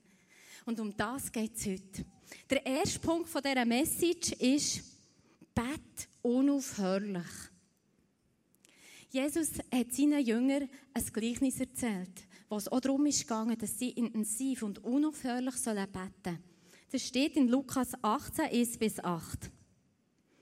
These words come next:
In einer Stadt lebte ein Richter, der fragte nicht nach Gott und nahm auf keinen Menschen Rücksicht.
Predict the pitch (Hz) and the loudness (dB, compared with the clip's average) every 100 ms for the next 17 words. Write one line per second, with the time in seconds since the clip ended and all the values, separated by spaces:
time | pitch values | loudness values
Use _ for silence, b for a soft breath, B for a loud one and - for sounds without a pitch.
0 | B B B B B 254 262 240 226 - | B B B B B 6 6 4 2 0
1 | - 233 349 - 247 262 - 277 247 220 | 2 2 2 0 2 2 2 2 4 2
2 | 208 208 - 185 190 - 226 220 208 196 | 2 0 -2 -2 -2 -2 -2 0 -2 -2
3 | 208 196 214 247 - 254 - 233 220 - | -2 -2 -2 -2 -2 -4 -2 -4 -4 -4
4 | 220 202 202 190 180 185 - 202 190 247 | -6 -4 -2 -2 -4 -6 -4 -2 0 0
5 | 240 214 190 196 220 190 180 - 180 175 | 0 2 0 0 0 0 -2 -4 -8 -8
6 | - - | -12 -20